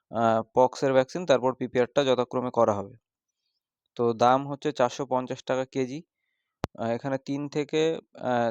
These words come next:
ছ সাত মাস বয়সে সমস্ত প্রকার খাসি অ্যাভেলেবেল আছে। তো শুধুমাত্র যদি কেউ ছোটোগুলো, যেগুলো ডিসপ্লেতে এখন আপনারা দেখতে পাচ্ছেন,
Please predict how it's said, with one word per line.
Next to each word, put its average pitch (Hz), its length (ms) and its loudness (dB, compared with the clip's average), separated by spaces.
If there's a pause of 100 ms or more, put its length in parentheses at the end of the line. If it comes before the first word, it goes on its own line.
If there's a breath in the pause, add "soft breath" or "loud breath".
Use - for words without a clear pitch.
ছ - 100 -6
সাত 131 300 0
মাস 139 200 -2
বয়সে 131 360 -2
সমস্ত 127 360 -8
প্রকার 127 420 -2
খাসি 131 520 -8
অ্যাভেলেবেল 131 440 0
আছে। 135 260 0 (840)
তো 120 120 -2
শুধুমাত্র 151 600 -4
যদি 151 200 -6
কেউ 160 140 -2
ছোটোগুলো, 143 540 -4
যেগুলো 135 260 -4
ডিসপ্লেতে 131 420 -4
এখন 131 200 -2
আপনারা 131 300 -4
দেখতে 120 280 -4
পাচ্ছেন, 131 360 -2